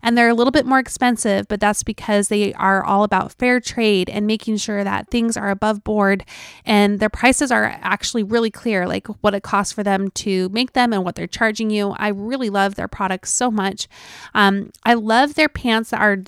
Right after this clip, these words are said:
chino. They're like wide leg chino. They're high-waisted, and I've got them in kind of this brownish color. And I know this, I'm making this sound so ugly, but I love wearing them. They're super comfortable. I can wear them all winter as well as in the summer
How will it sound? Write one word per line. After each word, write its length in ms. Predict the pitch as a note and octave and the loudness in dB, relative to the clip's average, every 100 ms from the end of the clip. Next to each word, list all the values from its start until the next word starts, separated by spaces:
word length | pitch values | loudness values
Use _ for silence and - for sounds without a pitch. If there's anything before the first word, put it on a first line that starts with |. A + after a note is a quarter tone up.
| - | -6
chino. 500 | - - A#3 G3 F3+ | -2 0 2 4 2
They're 120 | F#3 | 0
like 180 | F#3+ F#3 | -2 -2
wide 320 | F#3+ G3 A3+ | 2 4 4
leg 140 | C4 B3+ | -2 -4
chino. 420 | - A3 G#3 G#3 | -4 0 2 2
They're 100 | F#3 | 0
high-waisted, 840 | - A3+ A#3+ G#3+ G3+ - G#3 G3+ - - - - - | 0 2 4 2 0 0 0 0 -4 -20 -20 -12 -2
and 160 | G3 | 2
I've 140 | F#3+ G3 | 2 4
got 240 | G#3+ - | 4 4
them 200 | G#3+ G#3 | 0 0
in 160 | G#3 F#3+ | -2 -4
kind 240 | - G3+ | -2 0
of 80 | G3 | 0
this 200 | F#3 - | -2 -4
brownish 800 | - F#3 F#3 F#3 G#3 A#3 A#3 - | -4 -4 0 0 2 0 -4 -6
color. 440 | - B3 C4 C#4+ | -2 0 0 0
And 240 | D4+ A3 G#3 | 0 0 0
I 60 | |
know 160 | G#3 A3+ | 2 2
this, 180 | C4+ - | 0 0
I'm 140 | A3+ G#3+ | 0 0
making 180 | G#3 | 0
this 220 | G#3+ G3+ - | -2 -2 0
sound 240 | G3 F#3+ | -2 -2
so 340 | - G3+ G3 - | -2 2 2 2
ugly, 440 | G3 F3+ F3 - - - - - - | 0 0 -4 -8 -10 -20 -20 -12 0
but 280 | A#3 G#3 - - | 2 2 -6 0
I 140 | A3+ | 2
love 400 | A3+ A3 A3+ B3+ | 2 0 2 2
wearing 260 | A#3+ G#3+ G#3 | 0 0 0
them. 220 | G3+ G3+ | 0 -2
They're 140 | G3+ G3 | -2 -4
super 500 | - - B3 - A#3+ | -4 -2 -2 -2 -4
comfortable. 480 | G#3 F#3 G#3 G3+ | -2 -2 -2 2
I 120 | G3 G#3 | 2 0
can 160 | G#3+ | -2
wear 140 | G3+ G3 | 0 0
them 140 | G3 | 0
all 180 | F3+ F#3 | 0 0
winter 340 | A3+ A3+ B3+ | 0 -2 -2
as 280 | - F#3+ - | 0 0 0
well 240 | F#3+ A#3+ | 0 2
as 120 | C#4 A#3+ | 2 2
in 140 | G3 | -2
the 100 | F#3+ | 0
summer 440 | - A3 G#3 F#3+ | 0 0 0 -2